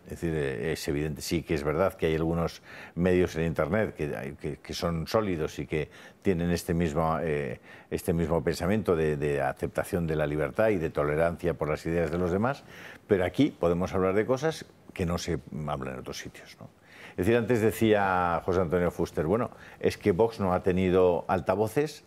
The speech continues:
para llegar a la opinión pública. Al final, eh, una democracia es un régimen de opinión pública y si tú no permites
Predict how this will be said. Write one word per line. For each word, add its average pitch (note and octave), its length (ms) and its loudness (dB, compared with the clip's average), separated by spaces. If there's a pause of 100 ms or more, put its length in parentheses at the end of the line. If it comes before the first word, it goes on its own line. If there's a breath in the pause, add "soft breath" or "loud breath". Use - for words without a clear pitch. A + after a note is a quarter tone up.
(360 loud breath)
para F2+ 200 2
llegar E2 280 2
a F#2 40 4
la G2 60 4
opinión F2+ 320 2
pública. A2+ 400 2
Al D#2+ 80 -2
final, A2 500 0
eh, D#2+ 560 2
una G2+ 240 2
democracia A2+ 800 0 (200 loud breath)
es F#2 160 0
un F2+ 120 2
régimen F2 360 2
de E2 60 2
opinión F2+ 320 2
pública C#3+ 520 0 (480 loud breath)
y G3+ 100 0
si G#2+ 180 0
tú B2+ 180 2
no A#2 320 2
permites F2+ 760 0